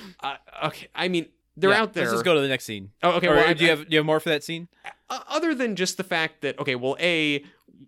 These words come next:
Speaker 1: Wilson says, "I'm excited for you to meet my girlfriend at this party," and Tim goes, "Yeah, she seems great. Don't marry her." "You haven't even met her." "Doesn't matter. Just don't do it."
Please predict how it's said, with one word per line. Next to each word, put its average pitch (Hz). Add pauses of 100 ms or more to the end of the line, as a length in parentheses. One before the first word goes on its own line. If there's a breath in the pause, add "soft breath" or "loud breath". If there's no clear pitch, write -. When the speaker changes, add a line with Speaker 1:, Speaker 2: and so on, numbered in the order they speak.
(120)
Speaker 1:
Wilson 185
says, 160
"I'm 135
excited 139
for 143
you 139
to 123
meet 131
my 120
girlfriend 135
at 104
this 107
party," 113
and 110
Tim 127
goes, 113
"Yeah, 240
she 180
seems 214
great. 196
Don't 160
marry 156
her." 90 (120)
"You 147
haven't 214
even 214
met 240
her." 98 (200)
"Doesn't 190
matter. 233
Just -
don't 185
do 226
it." 170